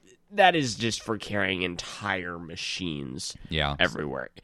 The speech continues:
Speaker 1: It is a really impressive thing to look at. But I just, I, I just know, like, I see people driving these forklifts in, in such tiny spaces. Like, if you're driving it through the main shop floor
Speaker 2: Mm-hmm.
Speaker 1: at work,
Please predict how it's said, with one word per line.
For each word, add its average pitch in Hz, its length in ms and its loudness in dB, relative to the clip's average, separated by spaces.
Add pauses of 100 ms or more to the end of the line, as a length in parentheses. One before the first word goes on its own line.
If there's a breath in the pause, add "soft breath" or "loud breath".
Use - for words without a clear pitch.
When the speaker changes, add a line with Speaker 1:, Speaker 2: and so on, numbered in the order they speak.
(160 loud breath)
Speaker 1:
It 117 80 8
is 120 100 10
a 123 60 10
really 113 400 8
impressive 80 480 -2
thing 71 240 -4
to 50 80 -6
look 53 240 -6
at. 60 220 -8 (440 soft breath)
But 104 300 10 (360)
I 117 140 10
just, 147 380 4
I, 123 240 10
I 127 120 12
just 143 220 4
know, 123 220 8
like, 110 400 4 (420 soft breath)
I 160 80 12
see 190 240 6
people 147 300 6
driving 101 440 6
these 90 160 -4
forklifts 90 460 -2
in, 85 60 -2 (200)
in 98 60 -4
such - 560 2
tiny 107 640 4
spaces. - 800 -2 (240 loud breath)
Like, 117 120 6
if 117 100 4
you're 170 100 8
driving 110 600 8
it 92 180 4
through 107 580 6
the 95 160 -2
main 90 380 2
shop - 420 2
floor 64 580 -2
Speaker 2:
Mm-hmm. 80 400 0
Speaker 1:
at 95 220 6
work, 87 300 2